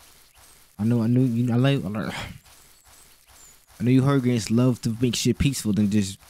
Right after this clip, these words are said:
one eighty that shit. Oh, I am about to investigate. Holy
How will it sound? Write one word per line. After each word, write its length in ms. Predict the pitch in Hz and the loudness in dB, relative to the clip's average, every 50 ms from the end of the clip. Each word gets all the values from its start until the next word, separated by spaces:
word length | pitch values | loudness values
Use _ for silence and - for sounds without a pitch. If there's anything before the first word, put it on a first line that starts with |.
| - - - _ _ _ - - | -20 -20 -20 _ _ _ -6 -2
one 180 | 104 117 120 | 0 2 2
eighty 200 | 127 135 127 110 95 | 2 2 2 2 2
that 180 | 90 90 92 | 2 0 0
shit. 240 | - - 92 90 78 - - - - _ _ _ _ - - - _ _ _ _ _ - - - | -2 -2 -2 -2 -4 -6 -10 -20 -20 _ _ _ _ -20 -20 -20 _ _ _ _ _ -20 -20 -20
Oh, 80 | - - - _ _ _ - - - - | -20 -20 -20 _ _ _ -20 -20 -10 -4
I 140 | 90 104 113 | 0 0 2
am 100 | 120 127 | 2 2
about 140 | 120 113 - | 0 0 0
to 40 | 104 | 0
investigate. 580 | 98 104 101 95 - 101 92 95 87 78 - | 0 0 0 0 -2 -2 0 0 0 -2 -2
Holy 640 | - 110 131 143 139 131 113 95 85 85 82 82 80 | -4 -2 -2 0 0 0 0 0 0 0 0 -2 -4